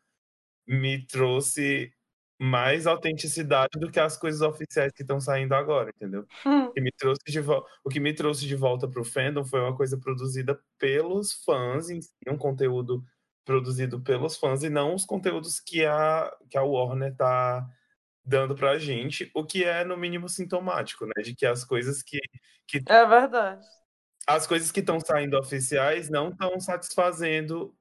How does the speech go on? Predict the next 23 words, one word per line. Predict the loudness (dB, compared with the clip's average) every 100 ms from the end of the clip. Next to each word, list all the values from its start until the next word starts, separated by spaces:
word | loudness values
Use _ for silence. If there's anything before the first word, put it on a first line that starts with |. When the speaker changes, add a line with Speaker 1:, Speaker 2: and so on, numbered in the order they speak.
| _ _
Speaker 1:
o | -6 -6
que | -2 -2
os | -2 -4
fãs | -6 -6 -4 -6
querem, | 0 2 2 0
né? | -2 -2
Não, | -2 -2 -2
não | 0 2
é | 2
o, | 0 -6 _ _ _
não | 0 0
é |
o | 2
que |
a | -2
gente | -2 -4 -6
tá | 0 2 2 2 -2 -6 _ _ _ _ -2
precisando, | 0 0 0 0 0 2 0
assim, | -2 -2
pra | 2 2 0
nutrir | -2 -4 -2 0 0
a | -2
comunidade. | -6 -8 -10 -4 -2 -2 -8